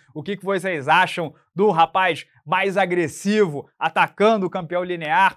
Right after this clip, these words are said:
tentando cavar, né, garantir a sua oportunidade, porque já viu que sendo bom menino vão passar ele pra trás. Você acha certo? Acha que tá errado? Era melhor ele manter o jeito anterior? Comente livremente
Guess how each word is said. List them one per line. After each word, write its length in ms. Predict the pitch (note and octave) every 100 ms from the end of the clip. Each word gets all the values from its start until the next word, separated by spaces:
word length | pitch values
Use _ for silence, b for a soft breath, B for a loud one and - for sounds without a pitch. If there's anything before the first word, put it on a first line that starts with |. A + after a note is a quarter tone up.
| _ -
tentando 640 | G#3+ F3 G3+ B3 A#3+ F#3+
cavar, 540 | G3+ D3+ A#2+ E3 F#3+
né, 240 | E3 E3+ D3+
garantir 720 | E3 G3+ G#3 E3+ - A3 G#3+
a 60 |
sua 180 | E3+ G#3
oportunidade, 760 | - F3+ - F#3+ D3 D#3 F#3+ A3 b
porque 280 | - B3 C4
já 120 | A#3+
viu 220 | G3 G3+ G3+
que 100 | A3+
sendo 300 | G#3 A3 F#3
bom 240 | F3+ G#3
menino 500 | G#3 F#3+ F3 G#3 A3+
vão 180 | F#3 G#3
passar 360 | A3 G#3 F#3
ele 100 | F#3+
pra 200 | G3 A3
trás. 400 | - F3 E3 A2 - _ _
Você 220 | E3 -
acha 260 | E3 F3 -
certo? 380 | - G3+ E3+ -
Acha 200 | - D3+
que 80 |
tá 140 | - D3
errado? 260 | C3 F#3
Era 140 | F3 D#3+
melhor 300 | D3 C#3 E3
ele 100 | D#3+
manter 500 | D3+ B2+ D3+ E3 - b b -
o 80 | C3
jeito 260 | D#3 D#3
anterior? 420 | C#3 C#3+ C3 F3
Comente 300 | D#3 D#3 F3
livremente 480 | F#3+ F3+ C3+ D3+ C#3+